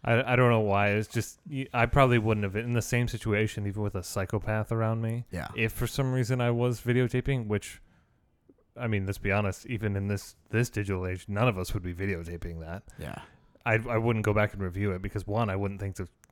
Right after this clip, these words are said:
Speaker 1: videotape it in the first place, and two, I would be,
Speaker 2: Well, when I say
Speaker 1: you know,
Speaker 2: videotape, I
Speaker 1: freaked
Speaker 2: mean
Speaker 1: about.
Speaker 2: record. He, I, I,
Speaker 1: Yeah.
Speaker 2: I'm assuming he's using digital. You
Speaker 1: Yeah,
Speaker 2: know?
Speaker 1: yeah, sure, yeah.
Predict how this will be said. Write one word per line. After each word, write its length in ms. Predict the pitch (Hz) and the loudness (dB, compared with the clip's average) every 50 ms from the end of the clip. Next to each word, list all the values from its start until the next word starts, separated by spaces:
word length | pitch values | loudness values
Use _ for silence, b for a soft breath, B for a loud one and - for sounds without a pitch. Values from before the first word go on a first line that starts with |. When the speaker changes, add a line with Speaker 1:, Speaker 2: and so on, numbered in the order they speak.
| - _ - | -20 _ -4
Speaker 1:
videotape 380 | - 107 98 95 - - 92 92 | -2 0 0 0 -2 -4 -6 -6
it 0 | |
in 100 | 101 98 | -8 -10
the 80 | 92 | -10
first 260 | - - 101 98 - | -8 -6 -4 -4 -4
place, 240 | - 101 95 90 - | -4 -4 -6 -6 -8
and 140 | - 95 90 | -10 -10 -4
two, 300 | - - 123 113 104 95 | 0 2 2 2 2 0
I 80 | 90 87 | -2 -6
would 200 | 85 90 85 85 | -8 -10 -10 -8
be, 100 | - 85 | -4 -2
Speaker 2:
Well, 160 | - - - | 0 0 0
when 100 | - 240 | 2 2
I 60 | 233 | 2
say 160 | 220 - 214 202 | 2 2 2 0
Speaker 1:
you 80 | 180 | 0
know, 80 | 160 156 | -2 -2
Speaker 2:
videotape, 340 | 151 147 131 117 - 135 127 | 0 0 0 0 0 0 0
I 40 | |
Speaker 1:
freaked 200 | 120 113 117 120 | 0 0 0 0
Speaker 2:
mean 220 | 123 120 113 107 90 | 0 -2 -2 -4 -6
Speaker 1:
about. 120 | 87 - - | -8 -8 -6
Speaker 2:
record. 580 | 131 127 113 - - - 139 123 90 60 67 - | -4 -4 -4 -4 -4 -2 -2 -2 -2 -2 -4 -6
He, 100 | - - - | -4 -2 0
I, 280 | 180 165 131 127 147 156 | 2 2 2 2 0 2
I, 40 | 135 | 4
Speaker 1:
Yeah. 100 | 160 160 | 4 4
Speaker 2:
I'm 220 | 156 160 156 151 156 | 4 4 2 0 0
assuming 320 | 147 - - 226 202 175 | 0 0 2 2 4 6
he's 200 | 170 165 151 143 | 6 6 6 6
using 340 | 147 147 127 110 127 120 113 | 4 4 4 2 0 0 -2
digital. 600 | 98 - 110 104 - - - - 50 - 82 82 - _ _ _ | -4 -6 -6 -6 -6 -8 -10 -12 -12 -14 -14 -16 -20 _ _ _
You 140 | - - 190 | -2 4 8
Speaker 1:
Yeah, 100 | 190 135 | 8 8
Speaker 2:
know? 40 | 98 | 8
Speaker 1:
yeah, 260 | 107 123 127 117 110 107 | 8 6 6 6 4 2
sure, 360 | - - - 110 90 95 98 - | 2 2 2 2 0 -2 -8 -6
yeah. 160 | 127 104 | -6 -6